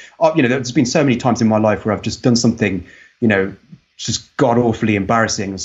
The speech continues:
and I've just, like, it's made me cringe, you know, and burn up just thinking about it. But then after time, you change your behaviors and you realize that that wasn't,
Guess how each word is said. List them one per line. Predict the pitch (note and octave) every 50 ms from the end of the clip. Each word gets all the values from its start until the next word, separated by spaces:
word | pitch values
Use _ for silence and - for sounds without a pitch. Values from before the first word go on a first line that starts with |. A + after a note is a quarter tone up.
| - -
and | A#2 A2 G#2+ G#2+
I've | G#2
just, | - A#2 - -
like, | A2+ A#2+
it's | A#2
made | B2+ C3+ B2+ A#2
me | A2
cringe, | - - - D#3+ D3 B2 A2+ G#2+ G2
you | G#2+ A#2
know, | G#2 G2+ G2+
and | G2 G2+ G2 -
burn | D3+ C#3 B2 B2 -
up | C#3 B2 A#2+
just | - A#2+ -
thinking | D#3 D#3 E3+ - A#2+
about | G2 G#2 G2 F#2 G2+
it. | - - _ _ - - - _ _ _ _ _
But | - C#3 C#3
then | D3 D3+
after | D#3+ D3+ - D3
time, | A#2 - D#3 D#3+ D#3 C3+ A#2+ A#2 A2 A#2 - - _ _ _ _
you | - A#2+ B2 B2
change | A#2+ - D3+ D3 C3 B2+
your | A#2 A#2+
behaviors | B2 A#2+ C3 C#3 B2+ G2+ G2+ G2 F#2+ F#2 F2 -
and | - - G#2 G#2 G#2+ G2+ G#2
you | A#2 A2
realize | B2+ C3 B2 A#2+ A2 G#2 G2+
that | B2 B2
that | C3+ C3+ C3+ C#3
wasn't, | C3+ B2+ A#2+ A#2 A#2+ -